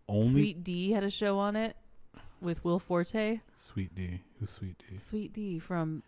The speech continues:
Speaker 2: Sunny.
Speaker 1: Oh, oh, oh, oh.
Speaker 2: I think she had a show with Will Forte on it.
Speaker 1: Oh, you see, two very talented people
Speaker 2: I
Speaker 1: who are
Speaker 2: know,
Speaker 1: very
Speaker 2: and,
Speaker 1: funny.
Speaker 2: uh, oh, oh, someone else had a show that I wanted to see on it. And
Speaker 1: Chrissy
Speaker 2: I didn't, I
Speaker 1: Teigen had a
Speaker 2: refused.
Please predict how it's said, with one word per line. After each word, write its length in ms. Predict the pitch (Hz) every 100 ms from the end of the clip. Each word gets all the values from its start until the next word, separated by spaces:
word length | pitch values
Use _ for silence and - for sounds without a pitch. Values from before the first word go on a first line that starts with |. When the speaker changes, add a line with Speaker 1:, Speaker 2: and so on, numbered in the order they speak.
| _ -
Speaker 2:
Sunny. 440 | - 185 156 165
Speaker 1:
Oh, 320 | 190 240 214 175
oh, 380 | 202 160 113 117
oh, 60 |
oh. 460 | 135 107 101 95 92 -
Speaker 2:
I 40 |
think 140 | 196 -
she 180 | - 202
had 80 | 202
a 40 |
show 240 | - 220
with 100 | 196
Will 140 | 170 175
Forte 460 | - 170 165 170
on 160 | 147 143
it. 200 | 143 147 - - _ _ -
Speaker 1:
Oh, 720 | 113 113 110 104 95 92 92
you 80 | 110
see, 240 | - 143
two 380 | 135 120 139 131
very 320 | 104 95 95 101 -
talented 380 | 98 95 92
people 180 | - 92
Speaker 2:
I 40 | 90
Speaker 1:
who 40 |
are 20 |
Speaker 2:
know, 280 | - - 165
Speaker 1:
very 120 | 92
Speaker 2:
and, 220 | 170 170 170
Speaker 1:
funny. 100 | -
Speaker 2:
uh, 200 | 190 -
oh, 220 | - 262 233
oh, 240 | 269 277
someone 260 | 190 262 254
else 120 | 254
had 80 | 233
a 60 | 196
show 340 | 185 156 156
that 100 | 165
I 40 | 165
wanted 180 | 165 165
to 80 | 165
see 180 | - 170
on 100 | 156
it. 120 | -
And 100 | 160
Speaker 1:
Chrissy 160 | 156 156
Speaker 2:
I 20 |
didn't, 260 | - 135
I 40 | 143
Speaker 1:
Teigen 40 |
had 120 | 113
a 140 | 107 95
Speaker 2:
refused. 260 | 90 -